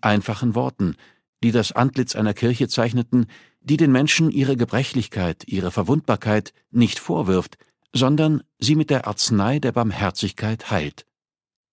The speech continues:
Wir leben in einer Gesellschaft, die uns immer weniger anhält, uns unserer Verantwortung bewusst zu werden und sie anzunehmen.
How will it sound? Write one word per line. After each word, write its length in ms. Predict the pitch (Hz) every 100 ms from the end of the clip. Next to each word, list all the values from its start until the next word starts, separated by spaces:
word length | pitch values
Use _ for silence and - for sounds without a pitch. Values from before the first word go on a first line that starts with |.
| _ _ _ _ _ _ _ _ _ _ - - - - _ 131
Wir 280 | 151 147 131
leben 300 | 127 160 165
in 100 | 131
einer 200 | 135 110
Gesellschaft, 760 | 104 107 135 - 151 - - 131
die 100 | 127
uns 360 | 135 139 - -
immer 320 | 123 143 131
weniger 500 | 117 120 110 98 90
anhält, 540 | 92 80 87 78 - -
uns 300 | 82 76 -
unserer 380 | 101 87 82
Verantwortung 720 | - 95 98 95 85 78 78 76
bewusst 400 | 78 98 - -
zu 160 | 80
werden 320 | 78 73 71
und 180 | - -
sie 140 | - 87
anzunehmen. 600 | 92 - 80 78 78